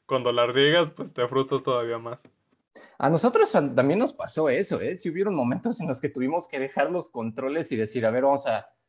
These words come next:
Speaker 2: respirar tantito". Eh, porque no sé si tú lo hiciste, pero si conseguías todos los coleccionables en una isla, eh, es decir, todas las piezas de ro-, de rompecabezas y todos los Kongs,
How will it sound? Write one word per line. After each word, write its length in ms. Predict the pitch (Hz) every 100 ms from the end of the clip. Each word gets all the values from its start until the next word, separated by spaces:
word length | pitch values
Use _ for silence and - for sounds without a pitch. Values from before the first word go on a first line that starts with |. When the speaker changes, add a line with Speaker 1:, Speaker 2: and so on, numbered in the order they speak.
| _ _
Speaker 2:
respirar 880 | - 113 147 120 - 131 131 139 147
tantito". 680 | 143 127 - 131 - 165 - _ _ 151 _ _ _
Eh, 520 | 135 131 127 127 127 -
porque 400 | 143 156 151 -
no 240 | 151 165
sé 160 | 190 254
si 180 | - 185
tú 160 | 143
lo 100 | 139
hiciste, 680 | 143 - 190 - 120 175 - -
pero 240 | 123 123
si 220 | 120 131
conseguías 800 | 127 131 127 127 143 202 214 - _
todos 600 | 190 226 247 247 247 190
los 200 | 139 -
coleccionables 1000 | 131 120 117 - 120 127 131 139 139 -
en 180 | 107 113
una 300 | 123 127 127
isla, 480 | 123 107 107 - _ _ _ _ -
eh, 240 | 113 113
es 100 | 131 135
decir, 360 | 120 131 107
todas 200 | 127 131
las 140 | 120 -
piezas 240 | 120 120
de 60 | 120
ro-, 360 | 113 - 113
de 140 | 101 104
rompecabezas 720 | 104 101 104 107 110 117 107
y 80 | 101
todos 240 | 110 107
los 180 | 110 -
Kongs, 480 | 147 117 135 -